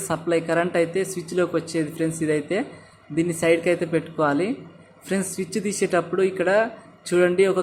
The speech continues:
క్లిప్ సిస్టమ్ అయితే ఇవ్వటం అయితే జరిగింది. దాన్ని లోపలికి ప్రెస్ చేస్తే ఆ స్విచ్ అనేది బయటికి రావటం అయితే జరుగుతుంది ఈజీగా. ఈ విధంగా రావటం అయితే జరుగుతుంది ఫ్రెండ్స్. స్విచ్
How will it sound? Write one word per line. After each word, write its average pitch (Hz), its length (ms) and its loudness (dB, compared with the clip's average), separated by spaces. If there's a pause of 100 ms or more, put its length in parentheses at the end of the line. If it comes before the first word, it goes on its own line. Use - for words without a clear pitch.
క్లిప్ 196 240 -4
సిస్టమ్ 190 360 -2
అయితే 170 180 -2
ఇవ్వటం 160 360 2
అయితే 156 220 -2
జరిగింది. 147 340 2 (140)
దాన్ని 185 240 2 (140)
లోపలికి 180 420 2
ప్రెస్ 165 180 -2 (140)
చేస్తే 175 300 0
ఆ - 80 2
స్విచ్ - 280 -8
అనేది 185 180 0 (100)
బయటికి 165 280 2
రావటం 156 320 2
అయితే 170 140 -2 (100)
జరుగుతుంది 147 400 0 (140)
ఈజీగా. 147 380 0 (760)
ఈ 160 100 2
విధంగా 175 380 4
రావటం 160 360 4
అయితే 165 220 0
జరుగుతుంది 139 540 0 (640)
ఫ్రెండ్స్. 185 280 -2
స్విచ్ 190 240 -8